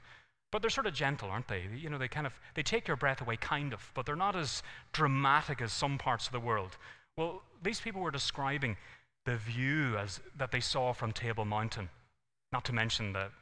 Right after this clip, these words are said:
the scale of the task of hiking up there. Awe-inspiring. Well, that doesn't do it justice. And it's like that when you and I look again at the Lord's amazing, cosmic, steadfast love,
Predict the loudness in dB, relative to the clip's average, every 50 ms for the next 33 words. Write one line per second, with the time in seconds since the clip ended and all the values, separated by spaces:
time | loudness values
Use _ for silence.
0 | -20 -20 _ -8 -4 -2 -2 0 0 0 0 0 -2 -2 -4 -2 -2 0 0 -2
1 | -4 -6 -4 -4 -4 -2 -2 -4 -4 -4 -4 -6 -6 -6 -6 -8 -12 -16 -20 _
2 | _ _ _ _ _ _ _ _ _ _ _ _ _ _ _ _ _ -6 -4 -2
3 | 0 0 0 0 0 0 -2 -2 -4 -6 -8 -12 -12 -12 -12 -14 -18 -20 -20 -20
4 | _ _ _ _ _ _ _ _ _ _ -12 -10 -10 -8 -8 -8 -6 -6 -6 -8
5 | -8 -8 -8 -8 -8 -8 -8 -10 -10 -12 -14 -14 -14 -16 -20 -20 _ _ _ _
6 | _ _ _ _ _ _ _ _ _ _ _ -10 -2 0 2 2 2 2 4 4
7 | 4 4 6 8 8 8 8 6 4 4 4 4 4 2 2 4 4 4 4 4
8 | 4 4 4 4 4 4 4 2 2 0 0 -2 0 2 2 2 2 0 -2 -6
9 | -8 -12 -20 -20 -20 _ _ _ _ -4 -4 -4 -2 -2 -4 -2 -2 -2 -2 -2
10 | 0 0 -2 -2 -4 -4 -6 -6 -6 -8 -10 -14 -20 -20 _ _ _ _ _ _
11 | -4 -2 0 0 0 0 0 0 0 0 -2 -2 -6 -8 -12 -16 -20 -20 _ _
12 | _ -10 -6 -4 -4 -4 -4 -4 -6 -8 -10 -10 -14 -20 -20 -18 -10 -8 -6 -6
13 | -6 -6 -6 -4 -4 -6 -8 -8 -10 -10 -10 -8 -8 -10 -10 -8 -6 -6 -4 -4
14 | -4 -6 -10 -16